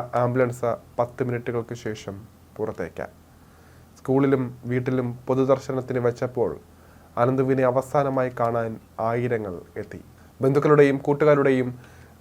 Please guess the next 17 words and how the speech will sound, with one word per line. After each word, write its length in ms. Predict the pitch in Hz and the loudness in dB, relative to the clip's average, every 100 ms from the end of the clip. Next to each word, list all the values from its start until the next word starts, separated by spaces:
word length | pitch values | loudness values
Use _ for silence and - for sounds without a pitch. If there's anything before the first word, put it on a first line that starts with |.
| 127 | 2
വേദന 260 | 131 147 147 | 4 6 4
കണ്ടു 180 | 143 131 | 2 0
നിന്നവരുടെയും 600 | 131 127 131 131 127 123 117 | 0 0 0 0 0 -2 -2
മിഴികളെ 340 | 113 120 120 117 113 | -4 -4 -2 -2 -2
നനയിച്ചു. 440 | 113 117 110 - - - - - - - - 135 | -2 -4 -6 -14 -20 -20 -20 -20 -20 -20 2 8
രാഷ്ട്രീയ 380 | 143 - 151 143 | 8 6 0 2
നേതാക്കൾ 320 | 139 139 135 131 | 2 2 0 -2
ഉൾപ്പെടെ 280 | 123 131 127 - 123 | -2 -2 -2 -4 -6
അന്തിമോപചാരം 880 | 127 131 131 127 127 120 117 113 110 - - | -2 -2 0 0 -2 -2 -2 -4 -8 -6 -4
അർപ്പിക്കാൻ 480 | 117 - 113 110 104 104 - - 104 | -4 -6 -8 -8 -10 -14 -20 -8 -8
എത്തി. 180 | - - - - - - - - - - | -8 -16 -20 -20 -20 -20 -20 -20 -20 -4
മിടുക്കനും 440 | 131 139 151 147 143 139 - - | 0 4 4 4 0 -6 -16 0
ഊർജ്ജസ്വലനുമായിരുന്ന 1080 | 131 147 156 - 147 147 143 139 131 131 127 123 - - | 4 4 2 0 0 2 2 4 2 2 2 0 -2 -2
അനന്തുവിനെക്കുറിച്ച് 880 | 123 127 135 135 135 131 127 123 127 123 | 0 0 0 0 -2 -2 -4 -2 -6 -2
കണ്ണീരോടെയാണ് 640 | 123 135 156 151 143 123 107 117 | 0 2 2 4 4 2 -2 -6
അധ്യാപകർ 500 | 110 120 117 110 110 | -6 -6 -4 -6 -6
പറഞ്ഞത്. 340 | 107 98 92 | -8 -8 -8